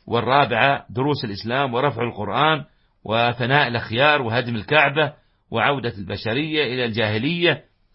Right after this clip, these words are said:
هاي علامات الساعة الكبرى، الخسف والمسخ والقذف، أيضا الدخان علامة كبرى. على الراجح خروج الدابة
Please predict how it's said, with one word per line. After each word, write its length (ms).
هاي 120
علامات 320
الساعة 260
الكبرى، 520
الخسف 440
والمسخ 560
والقذف، 560
أيضا 300
الدخان 840
علامة 340
كبرى. 560
على 180
الراجح 500
خروج 380
الدابة 720